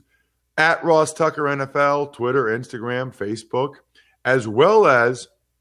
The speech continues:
at Ross Tucker Pod. Intern Casey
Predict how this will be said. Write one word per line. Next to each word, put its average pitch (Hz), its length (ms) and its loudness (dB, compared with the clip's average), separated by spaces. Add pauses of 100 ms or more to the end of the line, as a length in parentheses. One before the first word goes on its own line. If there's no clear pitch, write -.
(880)
at 156 220 0
Ross 160 240 2
Tucker 147 320 -4
Pod. 143 500 -2
Intern 147 400 -10
Casey 143 560 -8